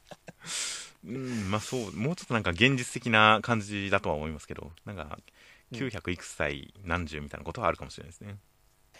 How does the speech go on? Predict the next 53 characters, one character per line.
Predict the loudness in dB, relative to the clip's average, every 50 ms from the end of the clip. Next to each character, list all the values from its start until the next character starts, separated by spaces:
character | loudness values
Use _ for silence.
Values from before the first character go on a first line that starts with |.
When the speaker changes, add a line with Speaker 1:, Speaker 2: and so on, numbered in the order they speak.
| -20 -20 _ -8
Speaker 2:
い | -2
や | 2
ー、 | 4 6 6 8 8 6 6 4
ま | 4 2
あ | 2
だ | 4
か | 4 4
ら | 2 2
結 | 0 0 2
構 | 2 2
本 | 2 2 0
当 | 0 0
に | 6 10
第 | 10 10 10
一 | 10 10
弾 | 8 8 8
か | 6 0
ら | 0
ね、 | -2 -4 -6
あ | -6 -6
の、 | -6 -6 -8 -8
こ | -8 -6
の | -6 -6 0 8
概 | 10 10 10 10
念 | 10 10
バ | 10 8 8
ト | 8
ル、 | 0 -4 _ 0
音 | 6 10 10 10
の | 12 12
概 | 10 10 12
念 | 10 12
バ | 12 12
ト | 10 10
ル |
も | 2
ち | 0 0
ょ |
っ |
と | 0 2
面 | 2
白 | 4 4
く | 2
な | 2
っ |
て | -2 -4
き | -8
ま | -8
し | -8
た | -8
か | -10
ら | -12
ね。 | -14